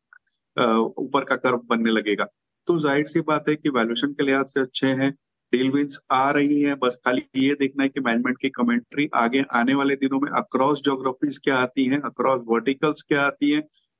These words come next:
और सबसे बड़ी बात है जो major deal wins है उसके बारे में क्या आता है। Numbers के बारे में सबका ही अनुमान है कि या तो दो परसेंट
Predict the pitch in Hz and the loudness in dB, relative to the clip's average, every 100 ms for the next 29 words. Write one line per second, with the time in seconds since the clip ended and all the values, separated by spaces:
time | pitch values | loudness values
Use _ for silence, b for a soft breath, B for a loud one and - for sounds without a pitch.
0 | _ 156 156 156 - 165 160 156 151 160 | _ -2 0 -2 0 0 0 0 -2 0
1 | 156 151 127 123 160 156 - 151 147 147 | -2 0 0 0 0 -2 -2 -2 -2 -4
2 | 139 160 131 - 135 123 127 123 120 104 | -2 -2 -2 -2 0 0 0 -2 0 0
3 | 98 95 - _ _ 143 151 170 196 196 | 0 -4 -8 _ _ -2 0 0 0 0
4 | 185 180 180 180 160 - 165 170 165 165 | 0 0 -2 -2 -4 -2 0 2 0 0
5 | 156 156 156 151 147 139 143 143 - 131 | 0 0 0 0 0 0 -2 -2 -2 -4
6 | 147 139 | -2 -2